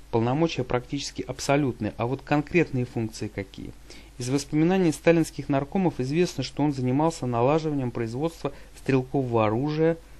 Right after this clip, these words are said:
улаживал конфликты между управлением военных сообщений и Кагановичем, курировал работу «Уралмаша». Все это в сорок первом году, обратите внимание. Между тем, в это время формально производством стрелкового оружия ведал вроде бы Николай Вознесенский.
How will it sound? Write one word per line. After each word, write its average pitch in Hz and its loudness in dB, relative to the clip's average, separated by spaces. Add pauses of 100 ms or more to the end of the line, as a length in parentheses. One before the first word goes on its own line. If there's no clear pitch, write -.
(300)
улаживал 139 6
конфликты 139 -2
между 120 0
управлением 120 2
военных 120 0
сообщений 110 -2 (300)
и 135 -6
Кагановичем, 123 0
курировал 147 2
работу 131 0
«Уралмаша». 113 2 (760)
Все 170 2
это 165 2
в - -4
сорок 147 -2
первом 143 2
году, 143 4
обратите 113 -2
внимание. 107 -2 (420)
Между 139 2
тем, 180 2
в 131 0
это 147 4
время 147 4 (300)
формально 143 6
производством 127 0
стрелкового 123 4
оружия 151 2
ведал 139 2
вроде 139 -2
бы 131 -4 (340)
Николай 135 4
Вознесенский. 131 0